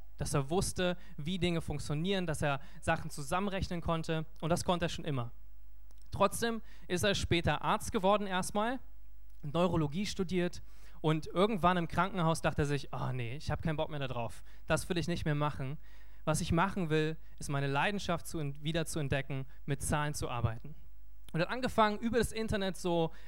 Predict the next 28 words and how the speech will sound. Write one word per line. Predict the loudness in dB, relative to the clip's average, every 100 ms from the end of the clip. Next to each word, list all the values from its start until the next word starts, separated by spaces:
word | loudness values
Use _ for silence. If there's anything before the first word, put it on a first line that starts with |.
| -2
äh, | 0 0
Fonds | 0 0 2 0
zu | 0 2
handeln, | 2 -2 -4 -8 -6 -2
in |
den | -2
Aktienmarkt | -2 -2 0 4 2 2
reinzugehen | -2 0 0 2 0 -2 -6 -6 -6 -8 -6 0
und | 2 2 -2 -8
alles | -4 -2 0
nur | 2
übers | 2 2
Internet. | 2 2 2 2 0
Und | 0 4
Leute | 4 4
haben | 2
angefangen | 0 -2 -2 0 2 0 -2 -4
zu | -2
sehen, | 0 0 0
dass | 0
er | 0
richtig | 0 -2 -2
Erfolg | -2 0 0
hat | -2 -4 -6 -8 -8 -4
und | 0 0
haben | 0
ihm | -2
vertraut | -2 -2 2 4 4 4 0